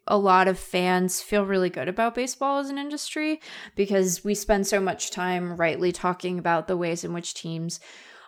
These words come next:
are not necessarily trying to win, and, you know, the way that ownership is prioritizing,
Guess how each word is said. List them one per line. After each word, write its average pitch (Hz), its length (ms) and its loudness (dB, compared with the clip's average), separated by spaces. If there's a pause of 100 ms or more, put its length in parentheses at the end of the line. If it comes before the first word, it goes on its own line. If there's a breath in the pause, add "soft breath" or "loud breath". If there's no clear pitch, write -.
(100)
are 240 120 4
not 302 180 8
necessarily 240 1000 8
trying 226 440 6
to 233 140 4
win, 214 600 8 (180)
and, 180 880 2 (120)
you 196 100 2
know, 180 180 4
the 175 100 0
way 180 160 6
that 175 240 2
ownership 240 520 4
is 190 140 0
prioritizing, 175 1500 0